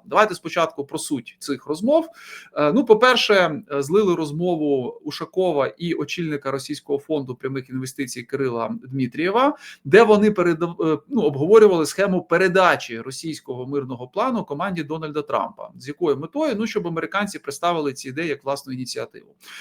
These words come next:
Фактично, Дмитрієв каже, що "давайте мені план, я втюхаю Віткофу, все буде нормально, не хвилюйтеся", там інші слова вживаються. Взагалі, розмова таких гопників трошки з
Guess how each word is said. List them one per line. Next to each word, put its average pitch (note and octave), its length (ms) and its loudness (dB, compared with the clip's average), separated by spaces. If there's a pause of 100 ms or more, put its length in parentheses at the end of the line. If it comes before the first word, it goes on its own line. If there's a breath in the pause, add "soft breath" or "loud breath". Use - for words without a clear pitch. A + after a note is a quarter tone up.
(160 loud breath)
Фактично, A3+ 640 6
Дмитрієв F3+ 480 0
каже, D3+ 340 0
що C#3 200 -6
"давайте D3 420 0
мені C3 220 -8
план, B3 360 0
я D#3+ 160 -2
втюхаю C#3+ 520 -6
Віткофу, F3 760 -4
все E3 200 -8
буде D#3 260 -4
нормально, D3+ 520 -2
не C3+ 120 -4
хвилюйтеся", G3+ 640 -2
там C#3+ 240 -4
інші A#2+ 180 -10
слова A2+ 300 -8
вживаються. D#3+ 720 -4 (280 loud breath)
Взагалі, E3+ 580 2
розмова C#3 580 -2
таких C3 380 -8
гопників A#2+ 540 -6
трошки A2 500 -8
з A2+ 400 -4